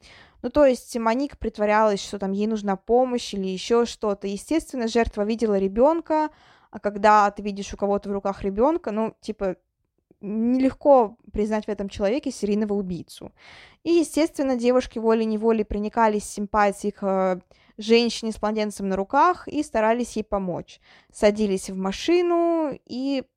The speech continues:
дальше Фурнире брал всё в свои руки. Если же они были без ребёнка, то Моник зачастую, э, выставляла в машину детские игрушки, коляску, детское кресло и так далее,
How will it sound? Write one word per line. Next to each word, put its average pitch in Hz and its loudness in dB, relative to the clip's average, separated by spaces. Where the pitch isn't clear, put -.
дальше 196 0
Фурнире 196 2
брал 185 2
всё 190 -6
в 185 -8
свои 180 -2
руки. 170 -6
Если 277 2
же 262 4
они 240 4
были 233 2
без 208 2
ребёнка, 277 2
то 226 0
Моник 208 -2
зачастую, 208 -4
э, 196 0
выставляла 208 4
в 190 -6
машину 202 -4
детские 196 -6
игрушки, 277 0
коляску, 247 2
детское 196 -4
кресло 262 0
и 208 0
так 196 -4
далее, 254 4